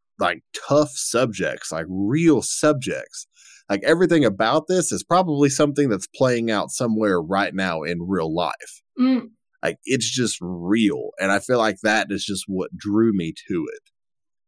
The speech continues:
Speaker 2: Yeah.
Speaker 1: So, again, because of its falters here or there, I'm probably just gonna give it a nine instead of a ten because it is not perfect. But holy shit, it is one of the most entertaining, like, overall entertaining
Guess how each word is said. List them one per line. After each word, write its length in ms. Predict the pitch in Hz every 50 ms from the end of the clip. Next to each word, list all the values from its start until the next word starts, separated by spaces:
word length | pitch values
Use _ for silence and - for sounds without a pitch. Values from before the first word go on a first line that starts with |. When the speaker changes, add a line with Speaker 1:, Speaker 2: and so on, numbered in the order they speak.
| _ - 202
Speaker 2:
Yeah. 120 | 220 247 -
Speaker 1:
So, 340 | 120 117 113 107 101 101 -
again, 340 | 110 110 110 110 101 92 90
because 400 | 95 101 - - 156 175 - 160
of 240 | - 123 127 123 131
its 160 | 123 104 -
falters 580 | - - 117 117 127 131 - - 131 131 120 -
here 240 | 139 135 135 135 127
or 60 | 120
there, 360 | 127 127 131 135 131 - -
I'm 160 | 92 90 85
probably 460 | 92 92 92 90 92 90 85 92 90
just 180 | 85 87 82 -
gonna 160 | - 90 85
give 160 | 85 92 85
it 80 | 80 76
a 60 | 78
nine 420 | 80 80 80 82 82 78 80 80 80
instead 300 | 80 78 - - 87 80
of 100 | 73 76
a 60 | -
ten 340 | - - 95 87 92 95 92
because 300 | 95 - - 90 85 85
it 100 | 85 _ -
is 240 | 95 101 95 98 110
not 220 | 101 92 85 - _ - - -
perfect. 540 | 110 101 - - 139 135 131 - _ _ _ _ _ _ _ _ _ _ _ _ _ -
But 640 | - 110 101 95 101 98 95 92 87 82 80 _ - -
holy 480 | - - - - 170 165 147 123 101 90
shit, 420 | - - - 107 95 82 71 - _ _ -
it 160 | 110 113 117
is 180 | 110 98 - 123
one 200 | 131 139 135 123
of 120 | 110 104
the 140 | 123 131 127
most 360 | 120 120 113 110 101 - - _ - 120
entertaining, 840 | 131 139 139 123 - - - 120 113 107 92 80 76 78 78 80 - _ -
like, 220 | 95 98 95 95 - 117
overall 640 | 131 135 127 113 110 110 110 107 107 101 92 92 - -
entertaining 640 | 101 104 101 98 90 - - 104 101 95 90 85